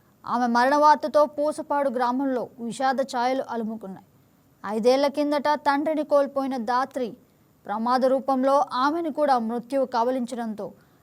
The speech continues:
తల్లి వాణి రోదనలు మిన్నంటాయి. కావేరీ ట్రావెల్స్ బస్సు ప్రమాదంలో మృతి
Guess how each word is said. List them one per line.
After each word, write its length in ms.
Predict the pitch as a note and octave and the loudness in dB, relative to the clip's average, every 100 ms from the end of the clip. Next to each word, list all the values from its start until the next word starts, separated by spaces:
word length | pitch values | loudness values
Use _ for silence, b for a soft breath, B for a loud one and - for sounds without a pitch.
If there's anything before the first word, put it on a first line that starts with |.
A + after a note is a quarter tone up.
| b _ | b _
తల్లి 300 | A#3+ C4+ C#4+ | 0 2 0
వాణి 420 | B3 A#3+ C4+ D4 | 2 2 2 2
రోదనలు 520 | C#4 C4+ B3+ B3+ G#3+ - _ G#3+ | 2 2 0 -2 -4 -10 _ -8
మిన్నంటాయి. 540 | A3 A#3+ A#3+ G3+ - _ _ _ _ _ _ _ _ _ _ _ _ _ _ | -4 -4 -4 -6 -12 _ _ _ _ _ _ _ _ _ _ _ _ _ _
కావేరీ 460 | A#3 A#3 C#4+ D4+ D#4 | -4 -2 0 0 -2
ట్రావెల్స్ 580 | C#4+ D4 C#4+ D4+ D4+ A3+ | 0 2 4 2 -2 -2
బస్సు 240 | C4 C4 | -2 -2
ప్రమాదంలో 600 | - F4 D#4+ D#4 D4 D4 | -4 -2 2 2 2 0
మృతి 280 | C4 C#4 | -2 -4